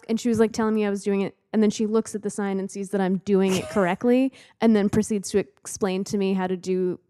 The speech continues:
Speaker 1: recycling. And I was
Speaker 2: Great.
Speaker 1: like, "I'm
Speaker 2: Great, great,
Speaker 1: in my
Speaker 2: great.
Speaker 1: thirties. I know how to recycle things." So that was fun, uh, but it's kind of, like, constant
Speaker 2: Mm.
Speaker 1: with her. Like,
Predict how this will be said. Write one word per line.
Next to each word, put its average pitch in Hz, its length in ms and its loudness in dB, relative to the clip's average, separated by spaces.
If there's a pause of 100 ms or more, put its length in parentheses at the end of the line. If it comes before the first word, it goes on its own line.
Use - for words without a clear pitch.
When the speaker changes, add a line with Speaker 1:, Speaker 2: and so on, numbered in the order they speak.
(260)
Speaker 1:
recycling. 196 520 -4
And 185 80 -2
I 190 40 -2
was 165 120 -6
Speaker 2:
Great. 117 160 -12
Speaker 1:
like, - 20 -18
"I'm 98 160 -14
Speaker 2:
Great, 185 160 -10
great, 233 140 -6
Speaker 1:
in 214 40 -14
my 170 80 -8
Speaker 2:
great. 135 120 -10
Speaker 1:
thirties. 82 360 -14
I 87 80 -12
know 92 80 -10
how 220 120 -8
to 107 60 -12
recycle - 360 -14
things." - 220 -16 (600)
So 233 280 0
that 214 220 0
was 254 300 -2
fun, 185 480 -4 (120)
uh, 208 100 2
but 208 160 2
it's 214 140 -2
kind 247 200 0
of, 220 60 -2
like, 202 160 -4
constant 196 600 -6 (200)
Speaker 2:
Mm. 202 160 -10
Speaker 1:
with 233 180 0
her. 226 160 2
Like, 196 420 -2